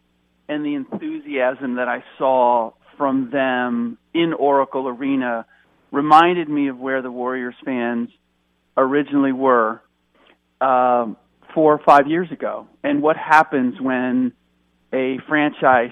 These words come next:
that has not had success suddenly does.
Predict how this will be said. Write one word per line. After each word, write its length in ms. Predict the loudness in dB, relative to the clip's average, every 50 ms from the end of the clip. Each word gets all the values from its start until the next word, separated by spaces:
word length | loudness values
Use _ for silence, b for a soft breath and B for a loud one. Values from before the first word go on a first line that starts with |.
| -8 -8
that 100 | -8 -6
has 160 | -4 -4 -4 -2 0
not 280 | 2 4 4 4 4
had 260 | 4 2 -2 -2 -2 -4 -8 -14
success 480 | -16 -16 -6 -2 0 0 0 -2 -4 -10 -20 -20 -20 -20 -20 _ _ _ _ _ _ _ _ _ _ _ _ -20 -12 2
suddenly 340 | 4 4 4 4 2 0 0
does. 440 | 0 2 2 4 4 2 0 -4 -12